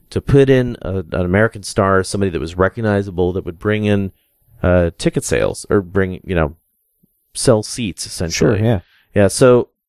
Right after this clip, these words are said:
Speaker 1: I mean, that it's, it was a co-production in the sense that basically Toho, I think, came up with the premise. Um, and, uh, like we talked about with the Daikaiju discussion for War, uh, sorry, for Frankenstein Conquers the World,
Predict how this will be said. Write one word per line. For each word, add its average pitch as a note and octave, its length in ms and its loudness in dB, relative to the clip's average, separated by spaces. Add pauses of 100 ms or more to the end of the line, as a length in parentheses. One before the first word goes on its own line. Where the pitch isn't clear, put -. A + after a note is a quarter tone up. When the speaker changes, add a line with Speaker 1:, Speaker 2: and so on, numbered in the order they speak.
(120)
Speaker 1:
I B2+ 140 -8
mean, B2 340 -6 (160)
that A#2 280 -2 (680)
it's, - 520 -8 (1300)
it C#3+ 140 -2
was C3+ 640 0 (220)
a - 60 -6
co-production B2+ 840 2
in G#2 120 -6
the G#2 60 -4
sense A2+ 340 -6
that F#2 180 -4
basically A#2 460 -2
Toho, A2+ 460 6
I G2+ 40 0
think, F#2+ 240 -10
came G2+ 200 -2
up G2 140 -2
with - 120 -6
the - 60 -10
premise. G#2 520 0 (960)
Um, A2 380 2
and, C3+ 340 0
uh, C#3+ 220 -10
like D3+ 200 2
we D#3 80 -6
talked C#3+ 220 4
about A#2+ 200 4
with A2 220 -4 (100)
the A2 200 -8 (280)
Daikaiju A2+ 440 0
discussion G2 540 -2
for F#2+ 120 0
War, F#2+ 400 2
uh, F#2+ 200 0
sorry, E2+ 240 0
for E2+ 180 -6
Frankenstein G#2+ 480 0
Conquers F#2 380 -4
the F2 60 -6
World, F#2+ 440 4